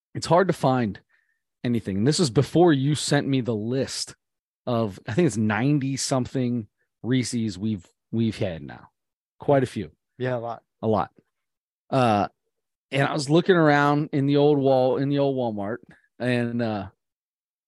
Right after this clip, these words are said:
Speaker 1: and I came across one, and I was like, "I don't remember this." And, and I started thinking, and I was like, "I do. We did have this, but it was in your refrigerator before we had it."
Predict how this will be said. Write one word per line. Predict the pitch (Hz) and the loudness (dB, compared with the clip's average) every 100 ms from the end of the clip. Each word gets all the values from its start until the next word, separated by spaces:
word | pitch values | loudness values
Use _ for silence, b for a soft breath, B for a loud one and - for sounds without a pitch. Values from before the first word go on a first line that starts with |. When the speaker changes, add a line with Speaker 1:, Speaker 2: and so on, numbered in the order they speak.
| - | -2
Speaker 1:
and | 139 135 | 2 2
I | 135 | 2
came | - 185 196 | 2 2 2
across | - 180 175 - | 2 2 2 0
one, | 139 135 | -2 -2
and | 127 | -4
I | 123 | -8
was | 117 | -10
like, | 107 - | -10 -4
"I | |
don't | 196 202 | -2 0
remember | 127 147 220 123 | 0 2 2 0
this." | 87 - - - _ _ _ _ _ _ _ _ _ | -4 -12 -14 -14 _ _ _ _ _ _ _ _ _
And, | 123 117 113 - | -2 0 -2 -2
and | 131 120 120 110 | 0 2 2 0
I | 104 | -2
started | - 143 127 - | 0 0 0 -2
thinking, | 151 151 | -2 -2
and | 113 | -4
I | 110 | -4
was | 95 | -6
like, | 101 87 | -8 -8
"I | |
do. | 92 123 190 120 78 _ _ - | -4 0 0 0 -6 _ _ -10
We | 101 | -8
did | 101 135 175 | 0 2 4
have | 117 85 | 2 0
this, | 87 71 - - - _ _ _ _ | -8 -12 -14 -16 -18 _ _ _ _
but | 123 151 - _ _ _ _ _ _ _ _ - | 4 4 2 _ _ _ _ _ _ _ _ 0
it | 139 | 4
was | 143 135 113 - - | 6 4 2 -2 -4
in | 139 180 | 2 2
your | 202 | 4
refrigerator | 160 127 - 202 226 175 101 92 | 4 2 0 -2 0 0 -2 -4
before | 92 107 - 131 | -6 -4 0 2
we | 110 | 0
had | 101 127 135 | -2 -4 -4
it." | 85 | -8